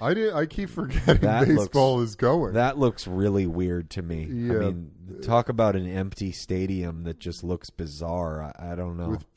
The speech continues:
Speaker 1: cardboard cutouts as fans.
Speaker 2: I mean, the, the most exciting thing that happens in baseball is when a f-, when a fight breaks out. I, I don't,
Speaker 1: <laughs>
Speaker 2: I, you know, not if you're a baseball fan. I don't, you know, I, I
Speaker 1: Well,
Speaker 2: think, I think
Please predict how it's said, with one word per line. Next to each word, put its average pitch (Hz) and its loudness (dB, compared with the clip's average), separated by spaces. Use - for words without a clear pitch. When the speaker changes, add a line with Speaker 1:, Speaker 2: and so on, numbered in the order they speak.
Speaker 1:
cardboard 117 -2
cutouts 101 -4
as 90 -12
fans. 87 -10
Speaker 2:
I 98 -6
mean, 104 0
the, 104 0
the 110 2
most 123 4
exciting 104 2
thing 101 0
that 90 -4
happens 90 -4
in 82 -10
baseball 82 -2
is - -12
when 82 -6
a 80 -6
f-, - -18
when 87 -8
a 80 -8
fight 90 -4
breaks 82 -6
out. 71 -8
I, 64 -14
I - -8
don't, 82 -6
Speaker 1:
<laughs> 95 -14
Speaker 2:
I, 80 -14
you 90 -8
know, 82 -4
not 101 0
if 101 -6
you're 107 4
a 90 2
baseball 87 -4
fan. 78 -8
I 78 -8
don't, 80 -10
you 82 -8
know, 76 -10
I, 71 -8
I 95 -6
Speaker 1:
Well, 175 10
Speaker 2:
think, 110 0
I - 8
think 262 0